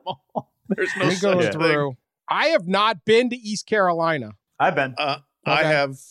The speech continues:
Speaker 1: Yep.
Speaker 2: I have. I'm just gonna go through the ones I have, and then you guys can either
Speaker 1: Okay.
Speaker 2: say.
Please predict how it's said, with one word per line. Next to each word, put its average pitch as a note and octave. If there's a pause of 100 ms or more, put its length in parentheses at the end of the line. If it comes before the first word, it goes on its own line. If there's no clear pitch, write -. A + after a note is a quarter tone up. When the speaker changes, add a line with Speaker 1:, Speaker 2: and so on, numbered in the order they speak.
(200)
Speaker 1:
Yep. A#2 (360)
Speaker 2:
I F3+
have. A3+
I'm G3
just A#3+
gonna B3+
go A3+
through A3
the G3+
ones F#3
I F#3+
have, F#3+
and E3+
then E3
you F3
guys F3
can E3
either D#3
Speaker 1:
Okay. D#3+
Speaker 2:
say. D3